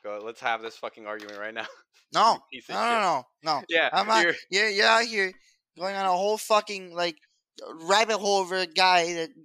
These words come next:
Speaker 2: I've been telling you for the past ten minutes only posts memes. And then you spent ten minutes digging through this guy, his fucking thousand person record label, and, like, fifteen fucking social media shits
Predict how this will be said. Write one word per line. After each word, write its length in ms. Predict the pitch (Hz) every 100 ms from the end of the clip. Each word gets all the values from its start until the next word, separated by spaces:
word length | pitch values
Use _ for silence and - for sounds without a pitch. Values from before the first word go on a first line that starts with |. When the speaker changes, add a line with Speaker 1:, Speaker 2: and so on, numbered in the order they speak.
| -
Speaker 2:
I've 180 | 165 180
been 140 | 180
telling 280 | - 208 202
you 120 | 180
for 100 | 165
the 100 | 170
past 300 | 156 185 175
ten 180 | - 180
minutes 300 | 180 175 156 _ _
only 260 | 180 185 202
posts 380 | - 190 185 170
memes. 540 | 180 185 170 - - _ - _ _ _
And 80 | 165
then 160 | 175 185
you 160 | 185
spent 360 | 202 - 220 220 _ _ -
ten 220 | 185 220
minutes 320 | 220 208 190 - _ _
digging 300 | 151 214 220 202
through 180 | 190
this 160 | 190 202
guy, 300 | - 160 151 _ -
his 220 | 196 175
fucking 500 | - 208 220 202 175 - - -
thousand 600 | 175 202 202 202 190 175 _ -
person 440 | 202 196 190 170
record 360 | 165 190 190 160
label, 380 | 165 151 139 143 _ - _ - - 151 147
and, 640 | 160 165 165 185 175 175
like, 160 | 175 165
fifteen 500 | - 202 208 208 190 -
fucking 300 | 208 202 185
social 360 | 196 190 185
media 300 | 175 185 180
shits 520 | 160 - 185 175 -